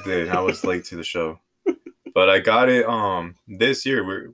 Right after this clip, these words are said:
Speaker 1: currently in twenty twenty-two. I got it
Speaker 2: You got it this year?
Speaker 1: I wanna say it was January. I got it this year.
Speaker 2: I know Beta got it this year, too.
Speaker 1: Yeah, was it this year? Yeah, it was this year. It was this year. Um, January.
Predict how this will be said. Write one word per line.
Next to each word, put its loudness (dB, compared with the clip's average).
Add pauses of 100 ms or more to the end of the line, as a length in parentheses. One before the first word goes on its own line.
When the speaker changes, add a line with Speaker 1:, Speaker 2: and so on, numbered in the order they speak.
Speaker 1:
currently -4
in -8
twenty -8
twenty-two. -6
I 0
got 2
it 0 (640)
Speaker 2:
You -6
got -2
it -6
this -4
year? -2
Speaker 1:
I 4
wanna 4
say 4
it 2
was -2 (560)
January. -4 (420)
I 0
got 6
it 0
this -2
year. -8 (960)
Speaker 2:
I 4
know 4
Beta 4
got 2
it 0
this -6
year, -8
too. -8 (840)
Speaker 1:
Yeah, -10
was -4
it -12
this -10
year? -4
Yeah, 6
it 4
was 4
this 0
year. 0
It 2
was 2
this -6
year. -4
Um, 0 (680)
January. 0